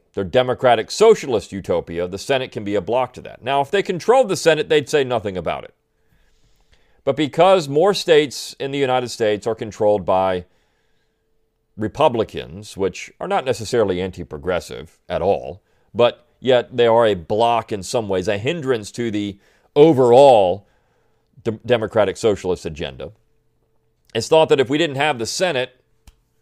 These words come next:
those states couldn't have a greater impact than their population and the problem. You see, it's Wyoming.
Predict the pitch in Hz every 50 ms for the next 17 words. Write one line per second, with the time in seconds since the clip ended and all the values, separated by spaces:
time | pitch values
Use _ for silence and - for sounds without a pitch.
0 | _ _ _ _ _ _ _ _ _ _ _ _ _ _ - 123 139 131 - -
1 | - 160 151 147 - - - - 147 123 131 127 131 107 117 120 98 107 131 131
2 | 117 113 117 131 131 120 110 117 113 110 107 - _ 110 110 107 104 101 107 104
3 | 101 101 98 92 - _ _ _ _ - - 151 131 - 117 127 123 139 151 147
4 | - - 95 73 65 71 69 69 73 - 120 139 135 110 82 76 69 62 78 -
5 | - 113 113 101 - - - 139 156 156 160 190 226 254 226 160 85 - -